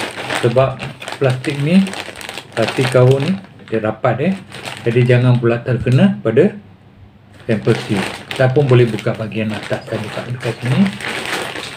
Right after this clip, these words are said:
Kita tengok macam mana isinya. Ha, ni, ha. Okey, cantik. Dan saiznya aku nak tengok okey ke tak okey, ya. Sebab kat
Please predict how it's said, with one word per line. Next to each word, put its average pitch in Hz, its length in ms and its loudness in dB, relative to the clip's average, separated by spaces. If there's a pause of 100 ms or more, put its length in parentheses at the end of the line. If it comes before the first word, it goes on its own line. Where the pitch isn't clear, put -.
(120)
Kita - 160 -4 (100)
tengok 117 240 0
macam 117 240 0
mana 131 280 2 (120)
isinya. 120 480 -2
Ha, - 320 -8
ni, 98 140 -6 (100)
ha. 101 80 -6 (880)
Okey, 170 180 0 (220)
cantik. 151 480 -4 (1600)
Dan 123 580 4
saiznya 143 880 0
aku 127 160 -2
nak 127 300 2
tengok 123 420 2 (400)
okey 127 240 -2
ke 127 160 -2
tak 113 240 -6
okey, 110 480 -8
ya. 175 240 -2
Sebab 107 400 -6 (240)
kat 110 160 -6